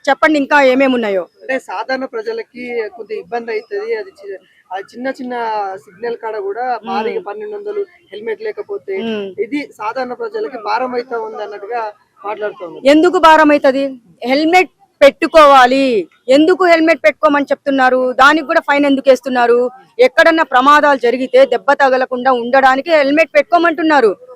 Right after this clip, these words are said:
Speaker 1: అక్కడ తప్పేం లేదు కదా. పెట్టుకోకుండా వాళ్ళు ఇష్టం వచ్చినట్టు ఇష్టారాజ్యం చేసినట్టు ర్యాష్ డ్రైవింగ్లు, పోలీసుల ముందే ర్యాష్ డ్రైవింగ్ చేసేసి ఆడపిల్లల్ని ఎక్కించుకొని ఇట్లా పోతున్నారు కదా.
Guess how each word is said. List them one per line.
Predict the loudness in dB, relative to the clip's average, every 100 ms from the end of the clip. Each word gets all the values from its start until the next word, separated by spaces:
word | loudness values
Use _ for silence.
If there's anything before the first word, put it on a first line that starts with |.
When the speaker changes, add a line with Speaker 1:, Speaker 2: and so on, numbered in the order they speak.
| -4
Speaker 1:
అక్కడ | 0 2
తప్పేం | 0 2 2 4
లేదు | 4 4
కదా. | 4 6 6 2 -6 _ _ 0
పెట్టుకోకుండా | 2 4 4 4 2
వాళ్ళు | 4 2 0
ఇష్టం | -2 0
వచ్చినట్టు | 0 -2 -2 -2 -4
ఇష్టారాజ్యం | -2 2 2 2 0 0
చేసినట్టు | 0 -2 -2 -2 -2 -4 _ 0
ర్యాష్ | 4 4 4
డ్రైవింగ్లు, | 4 4 4 0 0 0 4
పోలీసుల | 4 4 0
ముందే | -2 0 2 4 6 4 4 2 2
ర్యాష్ | 4 2
డ్రైవింగ్ | 2 0 0 0
చేసేసి | 0 2 -2 -2 -4 -6 _ 2
ఆడపిల్లల్ని | 2 4 0 0 -2
ఎక్కించుకొని | -4 -6 -4 -4
ఇట్లా | -2 2 2
పోతున్నారు | 4 4 4 2 0
కదా. | -2 -2